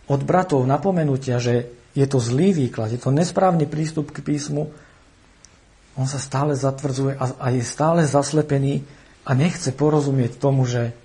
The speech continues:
sú tu dôkazy toho, aby odstúpil od také-,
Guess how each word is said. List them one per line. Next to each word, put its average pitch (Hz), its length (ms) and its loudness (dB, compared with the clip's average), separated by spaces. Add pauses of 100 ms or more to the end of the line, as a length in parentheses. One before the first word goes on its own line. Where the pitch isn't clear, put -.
(680)
sú 139 160 -4
tu 135 80 -2
dôkazy 131 560 0
toho, 135 480 -2 (240)
aby 135 240 2
odstúpil 156 560 0
od 143 240 -4
také-, 131 560 2